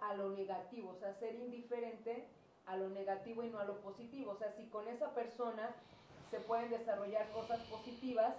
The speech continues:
eso lo voy a aceptar, pero lo que, a lo que voy a ser indiferente es a que me mueva situaciones, eh,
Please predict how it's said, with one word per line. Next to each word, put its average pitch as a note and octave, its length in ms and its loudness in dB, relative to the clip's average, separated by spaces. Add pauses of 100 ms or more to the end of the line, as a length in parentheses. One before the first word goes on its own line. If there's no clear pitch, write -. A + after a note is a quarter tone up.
(580)
eso A#3+ 300 6
lo A#3 160 8
voy G#3+ 180 4
a G#3 80 6
aceptar, C#4 540 2 (260)
pero B3 420 8
lo G#3+ 200 2
que, G3 280 -2 (200)
a G3+ 100 0
lo G3+ 160 0
que G#3 60 -6
voy A3+ 120 4
a A#3 100 4
ser B3 100 2
indiferente A#3 920 4
es B3 60 4 (560)
a G3+ 140 0
que G#3+ 100 -2
me G#3 140 -2
mueva A#3+ 520 6
situaciones, G3+ 760 -6
eh, - 1700 -14